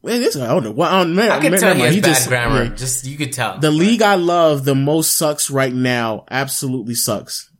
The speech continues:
Speaker 1: So, uh, he basically just talking about competitive balance, right?
Speaker 2: So, that's
Speaker 1: So,
Speaker 2: interesting.
Speaker 1: somebody, wait, wait, wait, some, this, this is the part that really just irritates me.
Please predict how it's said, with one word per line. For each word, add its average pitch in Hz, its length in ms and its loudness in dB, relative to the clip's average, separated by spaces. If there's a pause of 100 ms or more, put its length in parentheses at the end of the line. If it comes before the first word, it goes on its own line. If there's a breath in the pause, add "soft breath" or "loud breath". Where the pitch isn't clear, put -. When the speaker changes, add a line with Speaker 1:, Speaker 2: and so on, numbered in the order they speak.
Speaker 1:
So, - 160 -2
uh, 226 140 2
he 175 180 2
basically 233 360 2
just 185 200 -2
talking 170 200 0
about 147 140 -2
competitive 131 340 -2
balance, 104 340 -4
right? 117 300 -6
Speaker 2:
So, - 280 2 (200)
that's - 240 2
Speaker 1:
So, 185 80 6
Speaker 2:
interesting. 151 320 0
Speaker 1:
somebody, 240 580 2 (100)
wait, 247 300 4
wait, 226 140 4
wait, 190 100 0
some, 233 260 -2
this, 220 260 0
this 233 120 -2
is 233 60 -4
the 202 80 0
part 175 200 0
that 147 60 2
really 143 180 0
just 127 240 -6
irritates 127 380 -2
me. 98 220 -10